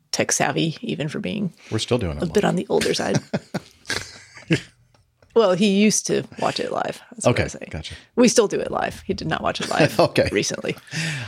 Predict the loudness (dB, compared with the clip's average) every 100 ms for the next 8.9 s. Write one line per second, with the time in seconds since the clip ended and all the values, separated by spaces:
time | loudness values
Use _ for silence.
0 | 0 2 4 2 -2 -6 -6 -2 -2 -4
1 | -8 -14 -14 -14 -14 -8 -6 -6 -8 -10
2 | -14 -12 -12 -14 -10 -2 2 2 0 -6
3 | _ -20 -20 -20 _ _ 0 4 6 6
4 | 6 8 6 4 2 4 4 4 2 -2
5 | _ _ _ _ _ _ _ _ _ 4
6 | 6 6 8 8 6 2 -6 _ _ _
7 | -6 -4 -4 -4 -2 -2 -2 -4 -2 0
8 | 0 2 4 2 0 -4 0 0 -2